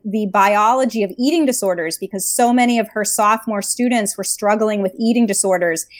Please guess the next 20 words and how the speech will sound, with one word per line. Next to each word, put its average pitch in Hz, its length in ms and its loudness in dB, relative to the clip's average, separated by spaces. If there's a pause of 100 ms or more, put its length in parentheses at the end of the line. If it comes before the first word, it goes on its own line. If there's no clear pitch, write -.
(160)
And 196 100 -2
she - 160 -2
was 208 160 2
told 214 280 -2
there's 196 180 0 (100)
absolutely 202 460 -2
no 202 140 -2
time 196 340 -2
in 185 60 -6
the 185 60 -8
curriculum 185 600 -4
for 190 80 -4
this. 170 340 2
So 202 80 -4
she 208 140 -6
was 202 120 0
able 220 220 2
to 202 80 0
squeeze 220 420 0
in 208 320 2